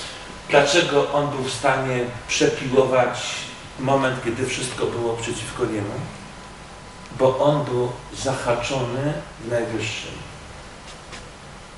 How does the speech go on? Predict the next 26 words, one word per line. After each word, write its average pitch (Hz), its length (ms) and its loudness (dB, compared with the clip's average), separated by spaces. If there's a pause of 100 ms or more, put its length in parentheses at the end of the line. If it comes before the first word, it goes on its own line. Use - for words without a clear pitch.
(160)
Śmieci 170 760 2
i 143 60 0
zdechłe 151 500 6
ryby 139 240 4
płyną 127 380 2
z 127 60 -4
prądem. - 480 -6 (840)
Tylko 120 280 0
zdrowa 135 460 4
ryba 123 220 2
jest 113 140 0
w - 60 -6
stanie 120 240 0 (120)
płynąć 107 260 -2
pod 113 180 -4
prąd, 113 440 -2
jeszcze 117 220 -4
sobie 110 380 -2 (580)
mięśnie 120 420 2
wyrabia 104 580 0 (680)
i, 135 380 0 (200)
y, 110 360 2 (460)
i 139 100 -2
dociera 120 440 2
do 110 160 0
źródła. - 380 -6